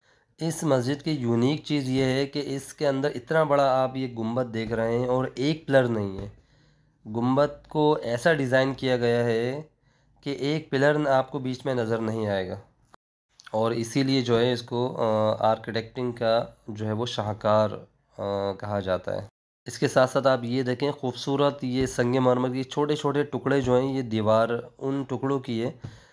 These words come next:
और बहुत ही खूबसूरत लग रहे हैं। डिज़ाइनिंग के साथ ये दीवार बनाई गई है। छोटे छोटे, अ, जो है वो संगमरमर के ये पत्थर हैं, और इन पत्थरों की भी तादाद जो है वो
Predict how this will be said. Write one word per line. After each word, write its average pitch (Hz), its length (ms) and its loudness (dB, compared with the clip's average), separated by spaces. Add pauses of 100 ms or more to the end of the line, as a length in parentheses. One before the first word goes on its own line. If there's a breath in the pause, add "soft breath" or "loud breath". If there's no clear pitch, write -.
(180 loud breath)
और 120 260 4
बहुत 139 320 0
ही 180 60 4
खूबसूरत 151 420 2
लग 131 180 2
रहे 135 100 2
हैं। 139 100 0
डिज़ाइनिंग 120 460 2
के 139 60 -2
साथ 131 240 0
ये 127 120 -2
दीवार 113 340 0
बनाई 107 300 0
गई 110 220 -2
है। 120 100 -2
छोटे 131 280 -2
छोटे, 135 300 0
अ, 113 400 2
जो 107 180 -4
है 113 100 2
वो 113 140 0
संगमरमर 113 680 0
के 117 200 -6 (460 loud breath)
ये 104 160 -2
पत्थर 104 420 -4
हैं, 101 160 -4 (460)
और 131 280 4 (400)
इन 143 140 -2 (120)
पत्थरों 165 320 0
की 160 100 0
भी 156 120 -2
तादाद 117 520 2
जो 117 160 -2
है 117 120 2
वो 113 340 -2